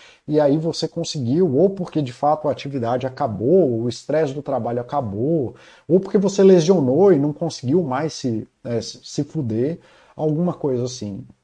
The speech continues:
E aí eles ganham a parte boa e você vende o método deles. Bicho,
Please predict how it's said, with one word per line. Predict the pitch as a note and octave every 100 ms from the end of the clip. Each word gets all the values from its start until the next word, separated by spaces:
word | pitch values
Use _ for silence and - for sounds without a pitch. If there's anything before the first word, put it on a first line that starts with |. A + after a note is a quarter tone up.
| _ _ _ _ _
E | C#3+ E3
aí | D3+ C3 D#3
eles | D3 F3+ D3+
ganham | B2 A2 D3+ G#3+ G3+ F3 B2+
a | A#2
parte | - G2+ - -
boa | G2 G2 G#2+ C#3 D3+ _ _
e | D3
você | C#3 D3 - D#3+
vende | C3 A#2+ C#3 D3
o | D3
método | A#2+ B2 C3+ C3
deles. | G#2+ G2+ E3 - - _ _ _
Bicho, | A#2 D#3+ D#3 - -